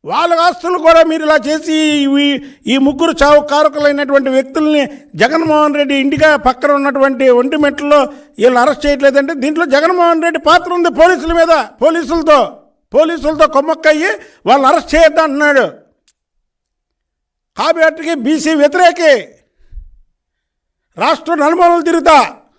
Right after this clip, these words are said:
బీసీ రథం వేసుకొని తిరుగుతా, బీసీకి వ్యతిరేకి జగన్మోహన్ రెడ్డి అని.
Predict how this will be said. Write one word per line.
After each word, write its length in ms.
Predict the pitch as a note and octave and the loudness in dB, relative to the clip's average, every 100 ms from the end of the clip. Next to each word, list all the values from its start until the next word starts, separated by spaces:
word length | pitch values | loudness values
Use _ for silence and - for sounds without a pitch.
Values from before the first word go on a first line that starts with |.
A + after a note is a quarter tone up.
| _ _ _ _ - _ _ _ _ _ _ _ _ _ _ _ _ D#3+ | _ _ _ _ -20 _ _ _ _ _ _ _ _ _ _ _ _ -4
బీసీ 320 | D4+ C4+ E4 | -2 -2 -2
రథం 180 | D#4 D#4 | 0 2
వేసుకొని 400 | D4+ D4+ D#4 D#4 | 0 0 -4 -2
తిరుగుతా, 320 | D#4+ D4+ C#4+ | -2 0 0
బీసీకి 480 | G#3+ D4 C#4+ C#4 C#4 | 0 -4 -4 -4 -4
వ్యతిరేకి 680 | C#4 C4+ C4+ C4+ B3 - - - _ _ _ _ | 0 2 2 0 -4 -6 -20 -20 _ _ _ _
జగన్మోహన్ 560 | D3+ A#3+ C#4 C4 B3+ A#3+ | -4 -2 0 0 0 0
రెడ్డి 220 | A#3 G#3 | -2 -2
అని. 260 | G3 C#3 | -4 -6